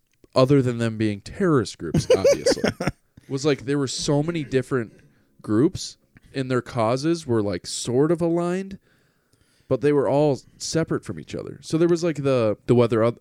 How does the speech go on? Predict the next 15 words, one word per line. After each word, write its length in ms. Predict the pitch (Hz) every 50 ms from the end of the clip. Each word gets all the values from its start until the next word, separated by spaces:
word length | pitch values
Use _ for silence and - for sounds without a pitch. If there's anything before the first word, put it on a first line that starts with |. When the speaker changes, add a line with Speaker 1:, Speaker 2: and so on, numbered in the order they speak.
| -
Speaker 1:
Underground, 440 | - 120 120 120 110 107 98 95 95
like 140 | 95 92 -
I 40 | 107
already 200 | 104 101 101 98
mentioned, 420 | 101 104 107 101 - 98 92 95 - _ _ _ - - _ _ _
who, 360 | - 208 220 156 139 175 - _ _ _ -
the 80 | 120
reason 300 | 123 139 165 147 147 131 120
they 140 | 123 139 147
got, 200 | 139 135 127 87
like, 140 | 104 101 -
famous 680 | - - - 113 104 117 135 170 196 - - - - - _ _ _ _ _ _ _ _
to 100 | - 123
begin 320 | 110 110 95 110 117 135 160
with 320 | 202 233 247 - - _